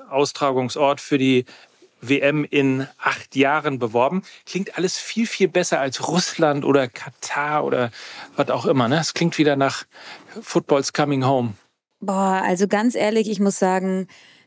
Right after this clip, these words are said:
Speaker 2: eine südamerikanische Viererbewerbung fänd ich schon sehr sexy. Vor allen Dingen würde sich da so ein Stück weit der Kreis schließen, ne? Die erste W M ja in Uruguay, ähm, stattgefunden. Und alle, die mal so ein bisschen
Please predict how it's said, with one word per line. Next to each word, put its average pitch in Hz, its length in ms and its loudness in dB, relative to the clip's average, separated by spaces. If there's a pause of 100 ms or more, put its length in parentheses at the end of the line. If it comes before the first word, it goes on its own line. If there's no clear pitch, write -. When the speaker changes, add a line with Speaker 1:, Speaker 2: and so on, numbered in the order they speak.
Speaker 2:
eine 190 380 4
südamerikanische 202 1120 2
Viererbewerbung 185 1200 0
fänd 208 500 -2
ich - 280 -4
schon 170 280 0
sehr 160 320 4
sexy. - 560 -6
Vor - 220 0
allen 196 220 0
Dingen 208 180 2
würde 214 180 4
sich 196 160 0
da 196 140 0
so 180 80 -2
ein 185 80 2
Stück - 240 -2
weit 202 180 2
der 180 80 2
Kreis 180 400 0
schließen, 226 400 2
ne? 202 140 4
Die 196 140 2
erste 196 320 0
W 190 100 2
M 208 160 4
ja 196 140 6
in 214 200 4
Uruguay, 214 520 4 (440)
ähm, 196 360 2
stattgefunden. 208 880 2 (260)
Und 190 320 4 (380)
alle, 220 320 2
die 208 100 0
mal 202 180 2
so 190 120 0
ein 175 100 -2
bisschen 214 680 2